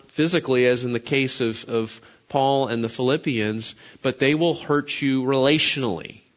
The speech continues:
They will hurt you in the things that they say and do.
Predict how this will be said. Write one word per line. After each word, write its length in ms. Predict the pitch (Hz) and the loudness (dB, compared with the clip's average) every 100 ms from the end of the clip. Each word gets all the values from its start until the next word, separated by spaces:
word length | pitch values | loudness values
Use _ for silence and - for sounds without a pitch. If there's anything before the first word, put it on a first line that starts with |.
| _ _ _ _ _ _ _ _ _ - | _ _ _ _ _ _ _ _ _ -8
They 160 | 110 | -4
will 160 | 120 135 | -2 -2
hurt 420 | 131 147 143 - | 0 -2 0 -2
you 440 | 147 139 139 135 131 _ _ _ _ - | 0 2 0 -2 -8 _ _ _ _ -4
in 140 | 127 | -2
the 100 | 123 | -2
things 300 | - 135 135 | -2 -2 0
that 140 | 131 135 | -2 0
they 160 | 123 | 0
say 340 | - 131 123 120 | 0 0 0 -2
and 160 | 113 | -4
do. 380 | 127 135 - - | -6 -6 -8 -14